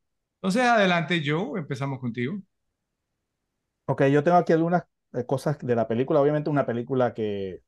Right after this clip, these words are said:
Speaker 2: es bastante reciente, o sea, no, no, no deben haber tantas cosas que envejecieron, ba-, bueno, bien sí puede ser, mal,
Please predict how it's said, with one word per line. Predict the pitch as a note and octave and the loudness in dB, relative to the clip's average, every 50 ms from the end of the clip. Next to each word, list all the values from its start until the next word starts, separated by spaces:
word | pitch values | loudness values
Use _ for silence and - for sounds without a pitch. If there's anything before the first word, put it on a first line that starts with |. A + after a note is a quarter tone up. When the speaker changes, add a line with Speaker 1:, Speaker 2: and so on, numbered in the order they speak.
| _ _ - | _ _ -8
Speaker 2:
es | B2 A2 | -6 -4
bastante | A#2 A#2+ G#2+ - - C3+ B2+ A#2 C#3 C3 | -4 -4 -4 -2 -2 -2 0 2 0 0
reciente, | B2 G#2 G2 - - D3+ C#3+ C3+ C3+ B2+ B2+ D3 | 0 -2 -6 -8 -4 -2 -2 -2 -2 -2 -2 -4
o | B2+ | -4
sea, | - - A2 G2+ G2+ | -4 -4 -4 -4 -4
no, | F#2 G2 G#2 G2+ G2+ - - | -6 -6 -8 -10 -10 -8 -6
no, | A2+ A2+ A2+ | -4 -2 0
no | A2+ A2+ A#2 A#2+ A#2+ A#2+ | 0 0 0 0 0 0
deben | A#2+ A#2+ A#2+ A#2+ A2 | 2 0 0 0 -2
haber | G#2 G#2+ A2 A2+ - | -2 -2 -4 -4 -2
tantas | - C#3 C#3 C3+ B2+ - C3+ B2+ | -2 -2 0 -2 0 -2 -2 -2
cosas | - D3 A#2 - C3+ | -2 -6 -4 -4 -4
que | B2 | -4
envejecieron, | A2+ G#2+ G#2 G#2+ G#2 G2+ - A#2 A2+ A#2+ A#2+ A#2 A#2 A2+ A2+ - - | -4 -4 -4 -4 -6 -4 -4 -2 -2 -2 -2 -2 -4 -4 -6 -8 -8
ba-, | - A2+ F2+ G2 - - - - - _ _ _ - | -8 -8 -8 -8 -14 -14 -16 -18 -18 _ _ _ -10
bueno, | A3 D#3 C3 B2 A#2+ A2+ | -4 -2 -2 0 0 0
bien | A#2+ C3+ D3 D#3 | 0 0 0 0
sí | - G3 | -2 -4
puede | D3+ D#3+ D#3+ D3+ C#3+ | 0 0 0 0 0
ser, | - D#3 D3+ F3+ | -2 -2 -2 -2
mal, | G3 D3+ C3 B2+ B2+ C3 C3 B2+ | -2 -2 -2 0 0 0 -2 -4